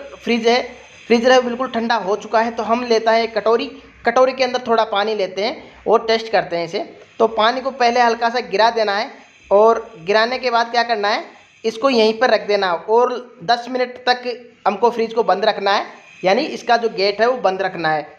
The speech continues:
फिर देखते हैं कि इसमें बर्फ़ है वो जमता है या नहीं। तो मैं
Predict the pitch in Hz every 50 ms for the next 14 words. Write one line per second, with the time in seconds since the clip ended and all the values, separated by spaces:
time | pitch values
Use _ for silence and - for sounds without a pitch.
0 | - - - 254 262 208 226 220 226 - 220 220 226 220 247 254 233 - 226 233
1 | 220 196 190 196 196 196 208 226 226 214 190 180 175 165 170 208 202 214 214 214
2 | 190 165 165 180 208 226 - - - - - 202 196 202 214 226 226 220 226 -
3 | -